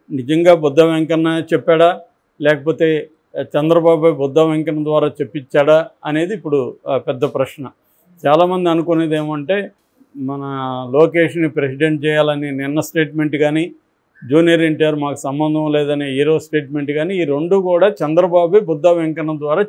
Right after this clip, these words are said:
చేయించాడు అనేది ఒక ఇది. ఇది మామూలుగానే చాలామంది పొలిటికల్ లీడర్స్ ఇలాంటివి చే-, గిమ్మిక్కులు చేస్తుంటారు.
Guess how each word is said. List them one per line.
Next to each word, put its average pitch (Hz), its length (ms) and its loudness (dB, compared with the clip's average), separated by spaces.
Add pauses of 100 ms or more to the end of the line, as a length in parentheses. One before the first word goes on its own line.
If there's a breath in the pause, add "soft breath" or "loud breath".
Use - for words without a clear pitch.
చేయించాడు 139 640 -2 (560)
అనేది 175 340 0
ఒక 147 240 0
ఇది. 123 320 -4 (480)
ఇది 208 460 -4
మామూలుగానే 196 800 -2
చాలామంది 175 640 4
పొలిటికల్ 156 460 0
లీడర్స్ 165 400 -4
ఇలాంటివి 156 380 0
చే-, 147 420 0
గిమ్మిక్కులు 175 380 -2
చేస్తుంటారు. 143 640 -2